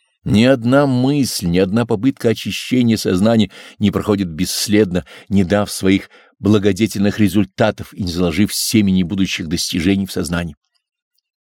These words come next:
Как яро и плодоносно может использовать человек все дни своей жизни на земле?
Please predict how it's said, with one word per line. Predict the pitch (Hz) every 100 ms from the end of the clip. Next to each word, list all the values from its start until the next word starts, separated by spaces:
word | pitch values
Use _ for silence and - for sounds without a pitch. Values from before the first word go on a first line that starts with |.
| _ -
Как | - 95 90
яро | 87 107 104
и | 101 104
плодоносно | 95 85 85 95 110 - 95
может | 92 - -
использовать | 90 - - 110 92 87 85
человек | - 92 95 - - -
все | - 110 90
дни | 95 110
своей | - 92 92
жизни | 76 110 92
на | 87
земле? | 71 78 73 120